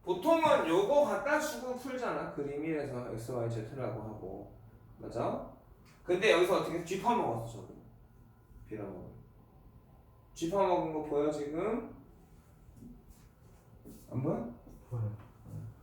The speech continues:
Speaker 1: 쥐파먹은 게 보이죠? 나는 지금 직육면체의 대각선의 길이를 구하는 거니까 길이가 변한 건 없어. 쥐파먹었으니까 여기가 X, 여기가 Y, 여기가 Z면,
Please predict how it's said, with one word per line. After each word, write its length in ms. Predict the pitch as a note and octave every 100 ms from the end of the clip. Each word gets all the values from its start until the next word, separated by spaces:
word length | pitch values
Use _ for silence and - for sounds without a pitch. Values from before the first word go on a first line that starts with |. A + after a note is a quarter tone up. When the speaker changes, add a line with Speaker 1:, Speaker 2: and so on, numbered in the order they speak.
| - - -
Speaker 1:
쥐파먹은 540 | - A3 A3 A3+ G3+ F#3
게 60 |
보이죠? 600 | F3+ F3 F3 E3 D#3+ - - - - - - - - - - - - - - - - -
나는 460 | F3+ E3 F3+ A#3+ A#3
지금 680 | A3 A3 A#3 A3 - - -
직육면체의 1300 | - G3+ A#3 B3 B3 A#3 A3 G#3+ A3+ G#3 A3 A#3 G3+
대각선의 680 | F3+ D#3+ A3 A#3 B3+ A#3 G#3+
길이를 440 | G3 G3 G3 E3
구하는 380 | E3 E3 D#3+ C#3+
거니까 400 | C3 B2 B2+ D#3
길이가 640 | - A3+ B3 C#4+ C#4+ C#4
변한 320 | A3 G3+ G#3+ G#3
건 100 | D3+
없어. 260 | D3 D#3+
쥐파먹었으니까 880 | D3 - F3+ D#3+ D3 C#3 C3 C3 A#2
여기가 340 | C3 C#3+ D3 B2
X, 560 | B2 - G3 B3 - - - - - - - - - - -
여기가 420 | G#2+ B2+ C3 A#2+
Y, 400 | A2 A2+ D#3 F#3+
여기가 340 | E3 B2 B2 B2+
Z면, 1040 | C3+ C3 - F#3 D3 C3+ - - F#2+ -